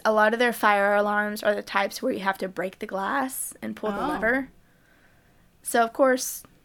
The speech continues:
Speaker 1: no glass is broken, no lever is pulled.
Speaker 2: Oh.
Speaker 1: Yeah.
Speaker 2: Interesting.
Speaker 1: When they get back inside, the team shows Deborah th-,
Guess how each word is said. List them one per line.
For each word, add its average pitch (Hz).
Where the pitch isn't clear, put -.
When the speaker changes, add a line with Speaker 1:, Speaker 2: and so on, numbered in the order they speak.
Speaker 1:
no 214
glass 208
is 226
broken, 175
no 196
lever 202
is 220
pulled. 220
Speaker 2:
Oh. 320
Speaker 1:
Yeah. -
Speaker 2:
Interesting. 175
Speaker 1:
When 311
they 240
get 202
back 226
inside, 254
the 247
team 320
shows 254
Deborah 262
th-, 208